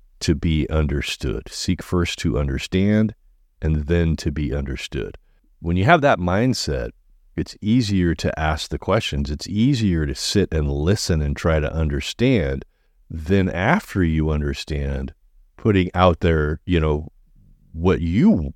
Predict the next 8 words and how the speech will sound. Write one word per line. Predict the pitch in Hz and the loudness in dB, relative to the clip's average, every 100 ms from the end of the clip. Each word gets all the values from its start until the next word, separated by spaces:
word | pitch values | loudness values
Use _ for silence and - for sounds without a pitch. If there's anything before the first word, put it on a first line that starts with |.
| _ - | _ -4
want | 85 85 - | 0 0 2
other | 85 78 | 2 2
people | - 82 76 | 0 -2 -2
to | 71 | 0
understand | 73 76 73 - 82 76 73 69 - _ _ _ 90 | 0 0 -2 -4 -4 -2 -2 -4 -10 _ _ _ 0
is | 95 87 - | 2 0 -6
actually | 87 98 - - 92 87 | -4 -4 -4 -2 0 0
heard | - - 95 90 85 82 | 0 -2 0 2 2 0